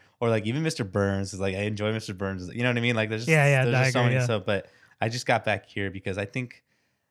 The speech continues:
Speaker 1: this episode even today is relevant because, you know, there's so much stuff on T V going on, um, that influences, you know, young person's minds.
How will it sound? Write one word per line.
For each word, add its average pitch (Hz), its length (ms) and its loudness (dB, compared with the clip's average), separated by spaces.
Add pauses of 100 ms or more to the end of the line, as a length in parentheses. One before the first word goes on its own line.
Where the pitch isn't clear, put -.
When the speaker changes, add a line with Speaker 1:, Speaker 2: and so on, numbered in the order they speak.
(160)
Speaker 1:
this 117 180 -4
episode 110 480 -4
even 101 200 -6
today 92 420 -4
is 90 180 -4
relevant 95 480 -6
because, 98 460 -10
you 131 80 -8
know, 98 160 -4
there's 92 180 -8
so 110 120 -4
much 101 160 -6
stuff - 260 -6
on 95 140 -6
T - 200 -12
V 98 200 -10
going 92 340 -8
on, 98 420 -4 (460)
um, 87 480 -4 (720)
that 107 200 -6
influences, 98 800 -8 (100)
you 110 100 -10
know, 90 160 -8 (240)
young 110 220 -4
person's 90 440 -10
minds. 104 580 -4